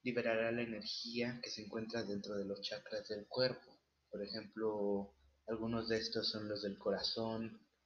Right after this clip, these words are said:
de la voz, de la espalda, etcétera. Sin embargo, también existen beneficios físicos,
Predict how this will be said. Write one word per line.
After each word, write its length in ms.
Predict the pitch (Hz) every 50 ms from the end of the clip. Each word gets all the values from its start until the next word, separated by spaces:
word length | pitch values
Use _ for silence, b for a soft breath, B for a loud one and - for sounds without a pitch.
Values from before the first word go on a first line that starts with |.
| _ _ _ _ _ _ _ _ _ _ _ _
de 100 | 110 104
la 160 | 101 98 95
voz, 640 | 98 101 107 113 113 113 - - - - - - - _ _ _ _ _ _ _ _ _ _ _ _ _ _ _ _ _ _
de 100 | 104 98
la 60 | 92
espalda, 520 | - - - - 113 110 110 110 104 104 107 104 - - - _ _ _ _ _ _ _ _ _ _ _ -
etcétera. 580 | 110 101 - - 98 95 - 92 82 - - - _ _ _ _ - - - - _ _ _ - _ _ _ _ _ b b b b b b
Sin 200 | - - 165 165
embargo, 560 | 165 160 147 131 120 113 107 110 117 117 -
también 360 | 110 107 104 107 110 113 117
existen 680 | 120 120 - - - - - - 110 101 101 101 101 -
beneficios 1080 | 113 127 147 151 160 147 - - 120 107 107 - - 107 104 101 107 - - - - - - - _ _ -
físicos, 880 | - 165 156 143 - 135 120 - - 110 123 139 - - - - -